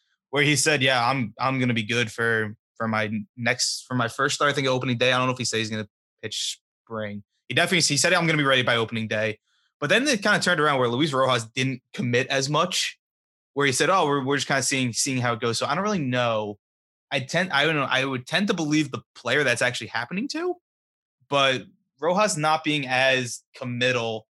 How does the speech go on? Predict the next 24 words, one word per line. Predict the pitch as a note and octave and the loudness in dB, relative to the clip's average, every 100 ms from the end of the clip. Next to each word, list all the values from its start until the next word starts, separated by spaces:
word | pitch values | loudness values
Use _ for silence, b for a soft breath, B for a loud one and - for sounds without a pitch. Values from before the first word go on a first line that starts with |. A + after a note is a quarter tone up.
| _ _ _ | _ _ _
to | B2 | -4
what | A#2+ G#2+ | -4 -4
Carrasco | A#2+ A#2 A2 | 0 0 0
is | G#2+ | -4
saying, | A2+ A2 A2 | -4 -4 -6
it | G#2+ A#2+ _ - | -8 -14 _ -4
put | |
a | E3 | 0
little | D#3+ C#3 | 0 0
doubt | B2+ A2+ | 0 0
in | G#2 | -4
my | G2+ | -10
head. | G2+ G#2 | -12 -14
So | - G#2+ G2 - - | -14 -14 -14 -20 -14
I'm | C#3+ | -6
a | |
little | E3+ F#3 | -2 0
nervous | F3+ F3+ E3+ | 2 0 0
on | D#3+ | 0
that, | D3+ D#3 - _ - | -2 -2 -8 _ -8
on | C3+ | -4
that | C3+ B2+ | -4 -4
front, | C#3 C3 B2+ | -4 -6 -4
but | A#2 | -6